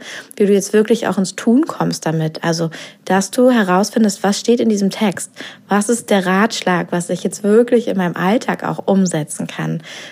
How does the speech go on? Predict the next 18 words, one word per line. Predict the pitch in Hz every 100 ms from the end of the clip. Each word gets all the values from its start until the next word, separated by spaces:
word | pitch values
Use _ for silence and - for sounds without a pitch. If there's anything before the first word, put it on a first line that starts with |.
| - -
Da | 202 208 - _ _
nehme | 202 214
ich | 226
dich | 226 220
mit, | 208 202 196
in | 190 180 180
meine | 180 190 208 214
Art | 196 190 185
drauf | 175 180 180
zu | 190
schauen, | - 175 170 180 180 - - -
in | 202
meine | 185 202 214
Art | 196 196
die | 220
Tore | - 208 202
zu | 180 196
lesen. | 185 180 165 170 175